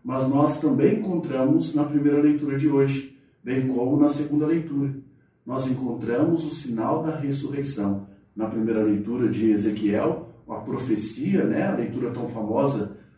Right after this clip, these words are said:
dos ossos secos, que o Senhor, pelo Espírito, vai restituir o corpo e dar uma vida nova, né? E aqui nós lembramos de uma vida, é, como uma vida extraordinária, uma vida nova, vai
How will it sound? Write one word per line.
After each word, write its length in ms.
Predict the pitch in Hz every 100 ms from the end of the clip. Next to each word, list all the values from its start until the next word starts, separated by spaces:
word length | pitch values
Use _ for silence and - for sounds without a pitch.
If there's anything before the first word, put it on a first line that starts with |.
| _
dos 240 | 113 98
ossos 460 | 113 113 - 101 -
secos, 640 | 123 147 185 - - - - _ _
que 60 | 135
o 60 |
Senhor, 380 | - 135 139 139
pelo 220 | 156 160
Espírito, 560 | 139 - 131 131 131 123
vai 300 | 127 127 123
restituir 1040 | 147 - 196 - 156 127 113 139 160 - - - -
o 120 | 110 110
corpo 500 | 120 135 147 - 175
e 60 | 147
dar 300 | 120 131 131
uma 160 | -
vida 280 | 131 147 127
nova, 480 | 104 98 - - 120
né? 260 | 107 - 107
E 80 |
aqui 200 | - 131
nós 180 | 139 127
lembramos 440 | 107 101 123 123 117
de 60 |
uma 180 | 117 104
vida, 440 | 107 110 101 - - - _ -
é, 180 | 104
como 300 | 104 120 117
uma 160 | 120 113
vida 320 | 127 120 117
extraordinária, 1080 | 147 - 143 127 127 107 104 101 185 214 - - - -
uma 180 | 110
vida 300 | 113 110 107
nova, 600 | 104 101 107 107 165 - - - - _ _ _ _ 123
vai 360 | 127 127 127